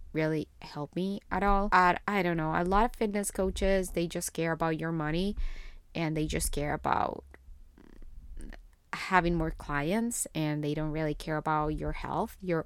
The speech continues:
overall health, or your well-being. And I should have listened to my dad because that's what he told me the first time that I told him that I was having a fitness coach.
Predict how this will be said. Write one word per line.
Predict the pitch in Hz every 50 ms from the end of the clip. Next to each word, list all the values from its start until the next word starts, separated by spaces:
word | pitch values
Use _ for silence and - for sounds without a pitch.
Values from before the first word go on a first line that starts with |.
| - -
overall | 170 165 180 190 190 190 190
health, | 185 - - 160 147 151 165 202 - - - -
or | 170 170 165
your | 165 165 160 156 151 151 151 156 - - - - - - -
well-being. | - 165 156 170 185 - 214 220 220 220 226 226 226 - - - - - - - - - - - - -
And | 180 180 175 175 170 170 165 165 165 170 - - -
I | 208
should | - - 320 339 359
have | - 370 -
listened | 269 220 214 - 202 190
to | - 190
my | 175 165
dad | 175 175 196 202 220 - - -
because | - - 180 - 185 175 170
that's | 175 175 180 - -
what | - - 180 190 185 175 175 - -
he | - - - - 254
told | 247 - 233 190 180 165
me | 156 151 151 160 165 _ _ _
the | - 175
first | - - 175 170 -
time | 175 165 170 170
that | 160 160
I | 160 147 - - _ _ _ _ - - -
told | - 202 196 202 202
him | 180 151 156 156 160
that | 156 143 147
I | 147
was | 147 151 -
having | - - 151 151 151 147
a | 151
fitness | - - 254 - 240 - - -
coach. | - - - - - - -